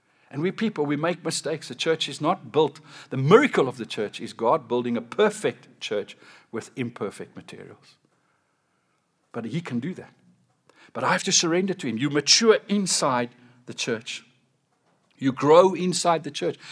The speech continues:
If you don't allow the Lord to grow you inside the church and develop a love for the church, and not just the church, but also your local church, you, you will become critical and you'll become negative. And, and you'll,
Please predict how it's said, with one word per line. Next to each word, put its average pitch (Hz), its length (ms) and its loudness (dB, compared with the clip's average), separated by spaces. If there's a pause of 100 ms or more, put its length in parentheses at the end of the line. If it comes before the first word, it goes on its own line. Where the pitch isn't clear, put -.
(160)
If 196 200 -2
you 214 80 2
don't 240 460 8
allow 190 400 6
the 196 100 6
Lord 175 280 2
to 175 80 -4
grow 151 320 4
you 160 160 -2
inside 143 440 -6
the 139 60 -8
church 139 300 -6 (260)
and 135 140 -2
develop 220 480 4 (100)
a 165 60 4
love 185 480 6
for 160 260 -2
the 147 80 -2
church, 143 320 0
and 151 140 0
not 233 180 4
just 196 240 0
the 175 100 2
church, 151 300 -2 (260)
but 160 120 0
also 196 260 2
your 170 300 4
local 165 320 2
church, 127 260 -4 (380)
you, 156 180 -8
you 185 140 -2
will 220 100 4
become 202 320 0
critical 202 480 0
and 156 140 -6
you'll 156 100 0
become 160 380 -4
negative. 156 600 -6 (1300)
And, - 160 -2
and 175 140 0
you'll, 170 180 2